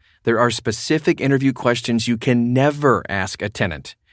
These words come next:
You should stay clear of questions that appear discriminatory or violate the Fair Housing Act. So, you can see the article titled What You Should Know About the Fair Housing Act at bigger pockets dot com if you want to dive deeper on that subject.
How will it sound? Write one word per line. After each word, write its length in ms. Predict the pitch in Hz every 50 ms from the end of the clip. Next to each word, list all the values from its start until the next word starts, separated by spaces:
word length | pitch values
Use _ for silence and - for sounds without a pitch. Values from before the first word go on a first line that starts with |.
| _ _ _ _ _ _ _ _ _ _ _ _ _ _
You 220 | - 139 185 247
should 300 | 240 - - 254 220 196
stay 320 | - - - - 185 175 175
clear 260 | - - 175 139 95
of 120 | 87 92
questions 400 | - - 113 110 - - 110 110
that 120 | 117 107 104
appear 280 | 101 - - 117 110
discriminatory 880 | 98 104 - - - - 135 127 120 107 101 - 110 92 82 85 98 107 -
or 240 | - 127 139 156 160
violate 480 | 143 135 127 127 123 120 120 120 117
the 80 | - 95
Fair 420 | - - - 123 120 123 123 127
Housing 500 | 120 - - 117 107 107 101 110 104 -
Act. 380 | - 92 82 - - _ - - _ _ _ _ _ _ _ _ _ _ _ _ _ _ _ _
So, 500 | - - 208 180 110 101 120 175 190 147 -
you 100 | - 127
can 120 | 117 123 113
see 180 | 110 - 135
the 160 | 131 147 147
article 340 | 127 113 110 117 113 113 113 107
titled 400 | - 113 101 101 98 98 95 - _ _ _ _
What 300 | 101 101 110 131 156 131
You 120 | 151 160
Should 220 | 160 - 180 156
Know 180 | 131 120 117 123
About 220 | 117 113 110 107
the 80 | - 101
Fair 300 | - - 113 113 117 113
Housing 360 | 110 107 104 104 113 120 -
Act 340 | - 95 95 - - - - _ _ _ _
at 180 | - 101 104 87
bigger 220 | 104 120 110 123
pockets 380 | 113 110 120 104 101 - 107 -
dot 240 | - 104 90 87 -
com 340 | - 127 104 82 65 65 64
if 120 | 98 -
you 60 | 113
want 120 | 101 98 98
to 40 |
dive 300 | 92 95 101 95 98 87
deeper 260 | 87 110 104 95 - 95
on 140 | 87 90
that 160 | 98 107 - -
subject. 480 | - - 78 78 - 87 123 127 -